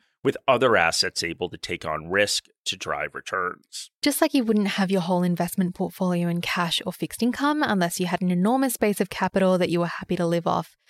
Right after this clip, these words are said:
Speaker 2: the passive income from, you would want your money working harder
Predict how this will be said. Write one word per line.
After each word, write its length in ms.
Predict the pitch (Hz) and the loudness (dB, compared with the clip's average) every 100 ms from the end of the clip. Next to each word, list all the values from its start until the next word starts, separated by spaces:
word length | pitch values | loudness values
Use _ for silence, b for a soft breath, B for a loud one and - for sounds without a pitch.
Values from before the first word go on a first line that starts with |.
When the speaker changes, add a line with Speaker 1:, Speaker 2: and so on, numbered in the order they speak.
| b _ | b _
Speaker 2:
the 80 | - | 2
passive 300 | 190 - 185 | 4 2 0
income 320 | 247 262 226 | 0 0 0
from, 380 | - 156 160 320 b b _ 208 | 0 0 0 -2 b b _ 0
you 60 | |
would 100 | 214 | 2
want 240 | 208 262 240 | 2 0 0
your 140 | 240 | 2
money 320 | 202 185 185 | 2 4 2
working 400 | 175 170 160 175 | 2 0 0 -4
harder 560 | 170 202 190 190 190 | -4 0 2 4 2